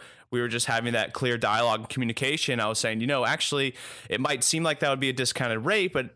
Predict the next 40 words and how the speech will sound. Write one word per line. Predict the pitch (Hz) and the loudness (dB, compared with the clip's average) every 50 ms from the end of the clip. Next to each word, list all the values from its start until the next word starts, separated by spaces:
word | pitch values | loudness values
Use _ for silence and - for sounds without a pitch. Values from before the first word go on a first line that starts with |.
| _ - | _ -4
it, | 120 120 - - | -4 -4 0 0
it | 123 120 - | -2 0 0
won't | 131 156 185 214 202 - - | 0 0 0 0 -2 -2 -2
be, | 135 117 | -2 -2
because | 104 117 113 - - 196 208 226 202 165 147 135 127 - - | 0 -2 -4 -2 0 0 2 2 2 2 0 2 0 0 0
you're | 131 127 | 0 -2
paying | - - 147 135 135 135 127 127 123 120 113 - | -2 -2 0 0 2 2 0 0 0 -2 -2 0
not | 120 123 135 131 - | 0 0 0 0 0
just | 135 131 - - | -2 -2 -2 -2
for | - 131 120 | -2 -2 -2
me, | 113 117 123 127 127 127 127 123 113 | 0 0 2 2 2 2 2 0 0
my | 110 107 110 | 0 -2 0
skills | - - - 147 131 131 120 120 | -2 -2 -2 0 0 0 0 0
and | 123 | 0
my | 117 107 | -2 -2
experience | 98 95 - - - - 131 127 127 123 120 - | -2 -2 -4 -4 -2 -2 0 0 0 0 -2 -2
and | 123 | -2
my | 113 104 | -2 0
services, | - - - 175 180 180 156 151 - - 117 113 131 151 - - - - - - - - - | 0 0 2 2 2 0 0 0 0 2 2 2 2 0 -2 -2 -4 -6 -14 -20 -16 -6 -2
but | 120 | -2
you're | 120 117 | -2 -2
paying | - - - 131 131 127 127 | -2 -2 -2 0 0 0 -2
for | 123 - 104 | -2 -2 0
all | 113 127 127 | 0 2 2
my | 123 120 117 | 2 2 0
equipment | 113 - - 147 139 - - 123 - - | 0 -2 0 -2 0 0 0 -2 -2 -2
and | - 127 135 131 | -2 -2 0 0
my | 123 117 113 | 0 0 -2
gear. | 104 - 143 151 151 143 131 127 | -2 -2 0 0 2 2 2 0
And | - - 120 120 123 113 113 | 0 0 0 0 -2 -2 -2
regardless, | 117 113 - 135 143 160 165 147 123 117 117 113 - | -4 -2 -2 -2 -2 -2 -4 0 0 0 2 2 2
I'm | 110 117 120 117 110 113 | 0 0 0 -2 -4 -4
reserving | 117 113 110 - 127 131 135 131 131 117 95 | -2 -2 0 0 0 0 0 0 -2 -2 0
off | 117 127 127 127 - - 117 | 0 0 0 -2 -4 -4 -4
the | 120 117 117 | -2 0 0
entire | 113 113 - - - 110 117 131 139 139 135 127 123 | -2 -2 -4 -4 -2 0 0 2 2 2 0 0 -2
day | 120 - 117 113 117 117 117 107 | 0 0 2 2 4 2 2 0
and | 104 104 | -2 -4
time | - - 113 120 123 123 120 | -2 -2 0 0 0 0 0
slot | - - 117 104 101 101 - - | 0 0 0 0 0 0 -2 -4